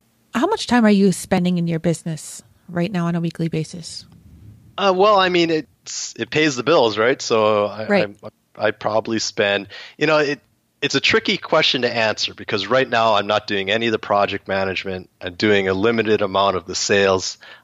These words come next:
Speaker 2: just maybe on the, the bigger stuff. But I spend a, a ton of time on the executive stuff, you know, thinking about the next strategy,
Speaker 1: Mm-hmm.
Speaker 2: strategic partnerships. I just spent a couple of weeks in the Philippines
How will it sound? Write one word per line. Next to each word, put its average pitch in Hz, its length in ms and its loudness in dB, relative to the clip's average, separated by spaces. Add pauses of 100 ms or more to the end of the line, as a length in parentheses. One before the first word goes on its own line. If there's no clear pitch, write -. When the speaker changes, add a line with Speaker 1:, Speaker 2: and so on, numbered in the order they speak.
(240)
Speaker 2:
just 98 200 -4
maybe 98 240 2
on 92 140 2
the, 95 120 -8 (180)
the 101 100 -6
bigger 98 280 0
stuff. 92 440 0 (480)
But 123 100 0 (160)
I 113 140 -2
spend 123 340 0
a, 107 200 0 (500)
a - 40 -16
ton 170 220 0
of 175 80 -2
time 101 320 2 (400)
on 104 240 -6
the 101 340 -2
executive 104 480 0
stuff, - 380 -6
you 92 80 -8
know, 87 80 -6
thinking 107 340 -2
about 95 220 2
the 95 100 -4
next 92 200 0
strategy, 92 680 0
Speaker 1:
Mm-hmm. 208 180 -2 (800)
Speaker 2:
strategic 107 640 -2
partnerships. 95 840 -2 (680)
I 101 100 2
just - 220 2
spent 101 340 0 (380)
a - 80 -10
couple 104 300 -2
of 98 100 0
weeks 98 280 -2
in 98 60 -10
the 92 60 -4
Philippines 98 920 -2